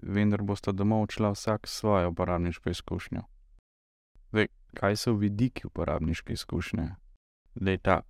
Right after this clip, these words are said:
koristna, uporabna, zaželena, najdljiva, dostopna, verodostojna in vredna. Kakšna pa v bistvu raz-, razlika med uporabniško izkušnjo in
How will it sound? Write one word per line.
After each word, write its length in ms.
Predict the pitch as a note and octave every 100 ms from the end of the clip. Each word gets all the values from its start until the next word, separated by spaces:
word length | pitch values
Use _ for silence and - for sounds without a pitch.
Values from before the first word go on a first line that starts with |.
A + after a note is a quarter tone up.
| -
koristna, 640 | - F2 A2 A#2+ - A2+
uporabna, 840 | G2 - D#2 F2 G2+ G#2 A2 G#2+ G2+
zaželena, 960 | G2+ F2+ E2 E2+ F2+ G2+ G#2+ G#2+ G#2 G#2 - _ - -
najdljiva, 960 | - F#2+ F2 D2+ F2+ G#2 G#2+ A#2+ A2 F#2+ G2
dostopna, 960 | - F#2 - - - G#2+ G#2 - F#2 E2+
verodostojna 920 | E2+ E2+ E2 E2 - F#2 G2 G2 F#2
in 140 | F2+ F2
vredna. 500 | F2+ F2 D2 - E2+ - - - - -
Kakšna 460 | - A#2+ - - G#2+
pa 100 | A2
v 40 |
bistvu 280 | A#2 - G#2
raz-, 480 | F#2+ F#2 F#2+ - - - - -
razlika 540 | G#2 G2 F#2+ C3 C3
med 160 | G#2 F#2+
uporabniško 1200 | F#2+ G2 F#2 F#2 G#2+ A2 G#2 G2 - - - F2+ -
izkušnjo 840 | E2+ E2+ - - B2 C3+ - B2 -
in 360 | G2 F#2+ G2